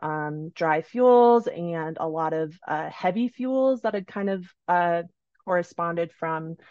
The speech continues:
a lot of rain earlier that season. And this fire gave my cousin, like, twenty, thirty minutes to, like, pack up all of his important belongings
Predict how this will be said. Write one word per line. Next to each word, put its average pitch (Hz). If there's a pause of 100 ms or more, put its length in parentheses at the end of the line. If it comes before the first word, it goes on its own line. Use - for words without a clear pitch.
(240)
a -
lot 170
of 165
rain 165
earlier 165
that 160
season. 185 (460)
And 196
this 202
fire 202
gave 175
my 170
cousin, 170
like, 156 (220)
twenty, 180
thirty 165
minutes 165
to, 175
like, 151
pack 156
up 156
all 147
of 160
his 165
important 160
belongings 185